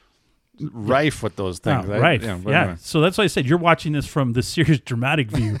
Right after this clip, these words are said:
Speaker 2: <laughs> which I don't think any other human has done, but 'cause it's a funny movie. But I appreciate the, uh, thought that you put into it. So, but it's just making us look like we just pick out all the silly
Speaker 1: <laughs>
Speaker 2: stuff, you know. Um, uh,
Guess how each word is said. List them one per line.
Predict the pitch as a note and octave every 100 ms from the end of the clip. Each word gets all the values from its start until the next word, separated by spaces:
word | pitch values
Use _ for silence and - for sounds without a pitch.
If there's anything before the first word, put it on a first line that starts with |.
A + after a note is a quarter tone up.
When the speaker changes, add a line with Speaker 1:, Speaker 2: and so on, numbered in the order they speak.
| -
Speaker 2:
<laughs> | _ -
which | C3+ F3+
I |
don't | E3 D3
think | E3
any | D3 D3
other | B2
human | B2 C#3+ C3
has | A#2 A2+
done, | - A#3+ A#2 B2
but | C#3 B2+ B2 - -
'cause | D#3 C3+
it's | C3+
a | C3+
funny | F3+ B2+
movie. | C3 D#3 G2 F2 - - _
But | - E3+
I |
appreciate | F3 A#3 A#3 D3+ B2 A#2+
the, | B2+ A#2+
uh, | A#2 G#2
thought | B3+ C#4 -
that | G#2 -
you |
put | - G2+
into | G2+ F#2+ G2+
it. | G2 -
So, | A2+ G#2 - _ _ _
but | C#3+
it's | C3+
just | - D#3+
making | D3 D3
us | B2+ -
look | A#2
like | A#2+ G#2 -
we | A#2+ B2
just | B2 B2
pick | C#3
out | A#2+
all | A#2
the | G#2
silly | - B2 A#2
Speaker 1:
<laughs> |
Speaker 2:
stuff, | G#2 A#2 G2 - - - - - - _
you | A#2+
know. | A2+ G#2+ G2 F#2+ - _ -
Um, | A2+ A2+ A2 G#2+ - _ _ _ _ _
uh, | - A#2